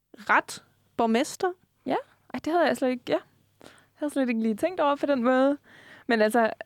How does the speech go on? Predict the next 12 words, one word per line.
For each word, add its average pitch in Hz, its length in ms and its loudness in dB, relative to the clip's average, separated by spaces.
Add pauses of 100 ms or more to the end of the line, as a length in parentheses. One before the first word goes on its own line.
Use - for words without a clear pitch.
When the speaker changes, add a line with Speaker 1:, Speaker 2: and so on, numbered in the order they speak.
(140)
Speaker 2:
efter 320 300 2
reformationen 214 760 0
i 220 160 0
femten 214 320 -2
seksogtredive 185 720 -2
i 185 100 -2
hvert - 220 -2
fald, - 180 -4
så 240 140 -2
fortsætter 220 680 0
det 208 180 -2
massive 196 500 -2